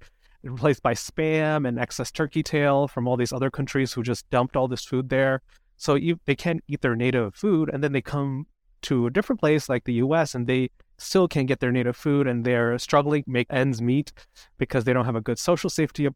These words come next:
support, 'cause their target, they're, like, recruited from, like, Marshall Islands to work in these chicken factories, but they're not eligible for Medicaid. At least they weren't,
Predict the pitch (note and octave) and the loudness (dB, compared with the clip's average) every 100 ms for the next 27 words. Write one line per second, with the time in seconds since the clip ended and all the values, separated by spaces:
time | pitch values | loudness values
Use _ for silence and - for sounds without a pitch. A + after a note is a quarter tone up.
0 | _ - - - C#3 C#3 _ _ - E3 | _ -18 -10 -4 -4 -4 _ _ -2 0
1 | C3 A#2+ - D#3 D#3 D#3 - C#3+ C3+ B2+ | 2 0 2 2 4 2 0 0 0 0
2 | - B2 - D#3+ E3 F3+ F3 - _ _ | -2 -6 -2 0 2 2 0 -8 _ _
3 | _ - - C#3+ C3+ C#3 C3+ A#2+ A2+ - | _ -14 0 4 4 4 2 0 -2 -8
4 | C3 B2+ - D#3 B2 B2+ C3 C3+ - B2 | -2 -2 0 0 2 2 0 -2 -2 0
5 | A#2 - A2 - F3 D#3+ D3+ D3+ C3+ - | -2 -2 -4 -2 -2 -2 -2 -2 -2 0
6 | C3+ C3 - - - - B2+ - C3+ A#2+ | 2 2 -2 -10 -20 -6 -4 0 2 4
7 | A#2+ B2 B2 B2 A#2 A#2+ B2+ G#2+ G#2+ B2 | 4 2 2 0 -2 -4 -4 -4 -6 -2
8 | D3+ E3 E3+ - B2 A#2 - G#2 A2 C3+ | 0 0 -4 -10 -4 -2 -2 -2 0 0
9 | A#2 - | 0 -4